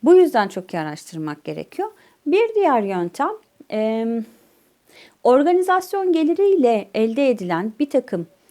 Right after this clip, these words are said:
e, birikimleri o organizasyonun içerisinde bulunan kişilere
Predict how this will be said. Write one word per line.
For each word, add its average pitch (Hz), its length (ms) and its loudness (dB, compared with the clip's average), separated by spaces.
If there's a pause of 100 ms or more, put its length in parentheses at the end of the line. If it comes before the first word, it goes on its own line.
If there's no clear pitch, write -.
(420)
e, 190 680 -6 (260)
birikimleri 247 1160 0 (340)
o 311 220 2 (240)
organizasyonun 254 800 0
içerisinde 233 600 -4
bulunan 277 360 0
kişilere 277 500 -4